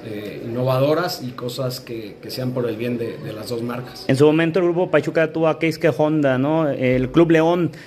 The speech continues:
Speaker 2: ¿pensaría en algún momento en buscar algún jugador japonés?
Speaker 1: Yo he estado cerca de traer a, a tres o cuatro jugadores por ahí, pero nunca llegamos a una firma. Siempre ha sido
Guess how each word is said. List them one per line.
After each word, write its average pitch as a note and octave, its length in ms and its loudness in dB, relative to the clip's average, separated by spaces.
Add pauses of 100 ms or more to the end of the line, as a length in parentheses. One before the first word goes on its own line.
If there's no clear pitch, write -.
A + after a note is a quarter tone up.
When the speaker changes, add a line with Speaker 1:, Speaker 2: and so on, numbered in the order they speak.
(120)
Speaker 2:
¿pensaría D3+ 460 4
en E3+ 80 0
algún E3+ 180 2
momento E3+ 400 0
en F3 100 -2
buscar D3+ 260 -2
algún D#3 200 0
jugador D3 340 2
japonés? C3+ 520 -2
Speaker 1:
Yo C#3 80 -4
he D#3 40 0
estado F#3 260 0
cerca D#3+ 360 -4
de C3 120 -4
traer B2+ 340 -6
a, A2+ 220 -8
a G2 340 -16 (220)
tres B2 200 -6
o B2+ 120 -4
cuatro B2+ 260 -4
jugadores A#2 480 -2
por A#2 220 -6
ahí, A#2+ 280 -4
pero A2+ 180 -6
nunca A#2 280 -8
llegamos A#2 480 -4 (180)
a G2 60 -16
una A#2+ 240 -8
firma. C3 360 -4
Siempre C#3 300 -4
ha B2 40 -4
sido B2 340 -6